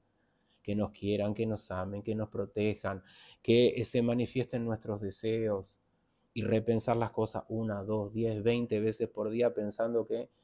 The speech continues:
justamente si lo repensamos veinte veces le vamos a encontrar una solución.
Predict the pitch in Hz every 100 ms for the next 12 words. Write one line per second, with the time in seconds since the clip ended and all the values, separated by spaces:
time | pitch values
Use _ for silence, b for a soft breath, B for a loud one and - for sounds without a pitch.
0 | b b _ 120 113 107 117 123 120 -
1 | 107 107 107 113 113 110 131 135 123 123
2 | 127 117 123 135 120 107 104 104 101 101
3 | 104 104 101 98 - 98 95 - 95